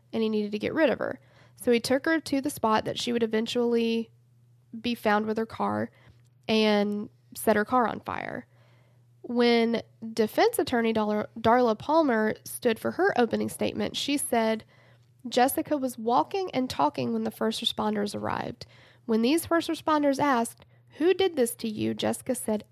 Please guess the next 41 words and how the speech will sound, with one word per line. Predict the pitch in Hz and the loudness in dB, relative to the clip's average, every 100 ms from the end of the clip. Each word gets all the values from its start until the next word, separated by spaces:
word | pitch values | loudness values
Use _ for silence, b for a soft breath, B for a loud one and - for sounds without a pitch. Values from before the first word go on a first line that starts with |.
| - | -4
"Eric." | 226 208 85 - - b b b | -2 -2 -6 -10 -20 b b b
More | - 247 | 0 4
than | 240 - | 4 2
eight | 233 269 - | 0 0 -2
people | 320 311 311 | -4 -2 0
heard | 311 240 | 0 0
this | 220 220 | -2 -2
and | 214 | -4
reported | 208 214 196 50 | -4 -4 -4 -4
it. | 50 - - | -6 -8 -10
Once | 247 262 302 | 0 2 2
the | 330 302 | 0 0
attorneys | 277 262 269 262 | 2 2 2 0
finished | - 262 254 - | 0 2 2 2
their | 233 - | 2 4
opening | 233 269 277 | 2 2 -2
statements, | - 220 220 208 214 - | 0 0 0 -2 -2 2
Jessica's | 220 226 - 277 | 4 4 2 2
mom | 254 233 233 | 4 4 2
is | - 220 | 2 0
the | - | -2
first | - - 254 262 | -2 4 4 4
person | - 226 226 220 | 0 -2 0 -4
to | |
take | 214 208 | -4 -6
the | - | -8
stand. | - - - - 240 b b b b _ | -10 -8 -8 -10 -14 b b b b _
She's | - 220 | -4 2
obviously | 208 220 233 - | 4 4 0 0
very | 233 208 214 | 0 2 2
distraught, | 262 294 - 233 220 226 - | 0 -6 -2 0 2 0 -2
and | 233 226 | -4 -4
she | 233 | -4
was | 214 214 | -2 0
asked | 208 214 214 - | 2 0 -2 -6
to | - 226 220 | -4 -2 0
describe | 214 - 220 214 214 | -2 -4 -2 -2 0
Jessica | 214 - 233 | -4 -2 -4
and | - 220 | -4 -6
her | 247 | -6
life. | 262 220 208 269 - | -4 -2 -2 -4 -8